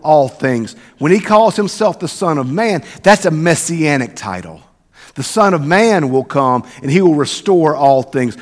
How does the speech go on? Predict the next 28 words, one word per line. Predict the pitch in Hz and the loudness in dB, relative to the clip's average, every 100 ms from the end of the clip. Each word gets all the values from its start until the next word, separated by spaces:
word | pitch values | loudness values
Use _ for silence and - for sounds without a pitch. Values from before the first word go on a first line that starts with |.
| - | -10
The | 151 | -6
Son | - 175 | 0 0
of | 147 | 2
Man | 135 208 262 214 147 | 2 2 4 2 0
will | 120 | 0
come | 139 120 - - | 0 -2 -6 -10
and | 135 | -2
he | 190 | 0
will | 175 147 | 0 -2
judge | 120 175 185 151 127 - - | -2 4 6 6 2 -10 -6
all | 147 143 123 | 2 2 2
things. | - 123 110 | -2 -4 -4
The | 123 | -8
Son | - 147 | -4 -2
of | 131 | -2
Man | 147 269 302 226 | 2 4 6 4
will | 156 143 | 4 2
come, | 151 143 - - | 0 -2 -4 -10
he | 143 | 0
will | 160 | 2
make | 147 185 180 - - | 2 0 0 -10 2
all | 175 160 | 6 6
things | - 175 143 | 4 -2 0
right. | 151 120 85 - _ _ _ _ - | 0 0 -2 -16 _ _ _ _ -14
Son | - 175 156 | 0 0 0
of | 143 | 4
God, | 269 302 285 - 165 | 8 8 6 0 -2
divine. | 180 214 202 139 90 | 4 8 8 6 0